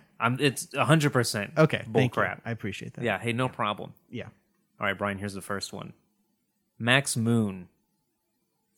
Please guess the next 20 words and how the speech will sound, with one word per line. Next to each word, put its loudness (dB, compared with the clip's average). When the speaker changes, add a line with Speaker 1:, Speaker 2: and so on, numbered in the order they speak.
Speaker 1:
This -2
is -2
in 0
W 2
W -6
E. -14
Speaker 2:
Max -2
Moon. 0
Speaker 1:
Max 8
Moon. 8
Uh, 4
some 6
wrestlers 4
are 0
billed 2
as 0
residing 2
from -2
strange -4
places. -6